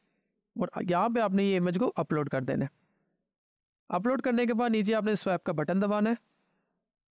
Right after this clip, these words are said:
तो ये थोड़ी देर में इमेज को इसके साथ में स्वैप कर देगा, यानी अब इमरान खान वाला जो फेस है वो इस इमेज के ऊपर लग जाएगा।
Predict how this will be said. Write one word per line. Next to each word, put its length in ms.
तो 60
ये 140
थोड़ी 340
देर 220
में 140
इमेज 320
को 260
इसके 260
साथ 200
में 140
स्वैप 320
कर 140
देगा, 220
यानी 300
अब 220
इमरान 360
खान 160
वाला 240
जो 140
फेस 340
है 120
वो 120
इस 120
इमेज 240
के 80
ऊपर 160
लग 180
जाएगा। 340